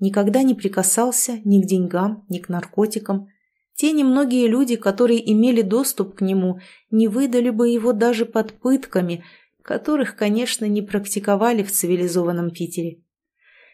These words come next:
Сеть была как айсберг, и взяли только надводную часть. Бухгалтер, бесконечно преданная ему, продолжала жить в пригороде.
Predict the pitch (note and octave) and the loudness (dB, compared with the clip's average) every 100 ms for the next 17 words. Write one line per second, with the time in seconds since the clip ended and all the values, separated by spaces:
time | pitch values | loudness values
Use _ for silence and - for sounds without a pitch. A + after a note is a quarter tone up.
0 | _ - - B3 A#3+ A3+ A#3+ A#3+ B3+ B3+ | _ -6 -2 0 0 2 2 2 -2 -2
1 | A#3+ G3 - - - - _ _ - G3+ | 0 0 -2 -8 -12 -16 _ _ -2 0
2 | F#3+ B3 C4+ G3 G3 A#3 A3 A3+ A#3 A#3+ | 2 0 0 -2 -2 -2 0 0 0 -2
3 | C4 A#3+ E3+ F3 E3+ F3+ D3+ - - _ | 2 2 2 -4 -4 -6 -6 -10 -14 _
4 | _ _ _ _ _ - G3 G3+ G#3+ B3 | _ _ _ _ _ -10 -6 -2 0 0
5 | C4 C4 - - A3 G#3+ A3 A3 A3 A3 | -2 -8 -8 -4 -2 0 2 4 4 2
6 | G#3 G3+ G#3 G#3 G3+ G3 G3 G3 G3 F#3+ | -2 0 2 2 4 6 6 4 2 0
7 | F#3 - _ - G3 F#3+ F3+ E3 A3 A#3 | -4 -12 _ -6 -4 -2 -2 0 0 0
8 | F3+ F#3 - - F3+ F3+ F3+ E3+ E3+ | 0 -4 -6 -8 -6 -4 -4 -4 -8